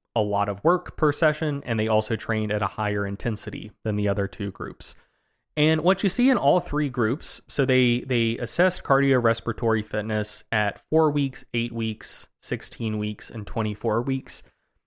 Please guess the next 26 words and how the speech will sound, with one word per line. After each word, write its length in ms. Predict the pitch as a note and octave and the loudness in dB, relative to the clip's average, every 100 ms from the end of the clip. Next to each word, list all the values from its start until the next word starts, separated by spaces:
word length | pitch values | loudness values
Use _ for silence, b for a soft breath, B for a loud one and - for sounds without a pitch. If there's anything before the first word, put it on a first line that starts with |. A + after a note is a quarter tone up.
| _ _ - | _ _ 0
And 260 | D3 D#3 E3 | 2 4 4
in 120 | F3 | 6
all 180 | A#3+ C#4 | 4 2
three 260 | E3 E3+ | 0 2
groups, 340 | D#3 E3+ F3 - | 4 2 2 0
what 160 | C#3 | 0
you 80 | B2+ | 0
see 380 | - C#3 B2+ C3+ C3+ _ _ _ _ _ _ _ _ | -2 0 0 -2 -8 _ _ _ _ _ _ _ _
is 300 | D3+ C3+ B2 | 2 4 4
that 480 | A#2 A2+ A#2+ A#2 - _ _ _ - | 4 6 6 4 0 _ _ _ 2
after 280 | D3+ - A3 | 2 4 2
just 240 | G#3+ - | 2 0
four 260 | - C3 C#3+ | 2 4 4
weeks 280 | C#3 - | 2 0
of 100 | A#2 | -8
training, 540 | - A2+ B2 D#3 F3 F3+ | 0 2 2 0 -2 -4
there 300 | A#2 A2+ A2+ | 2 4 4
were 580 | G#2+ A2 A2 A2 A2 G#2+ _ _ _ _ - | 4 4 6 6 4 0 _ _ _ _ -8
qu-, 100 | - - _ _ _ | -8 -8 _ _ _
quite 240 | - C#4 D#4 | 2 4 4
a 40 | |
few 280 | - G3+ G3 | 4 4 6
individuals 680 | D#3 D#3+ D3 D#3+ F#3 F3 | 4 4 4 4 2 2
in 160 | C#3 A#2+ | 0 0
every 300 | A#2 C#3 C3+ | -2 0 0
group 380 | B2+ B2 - | 2 0 2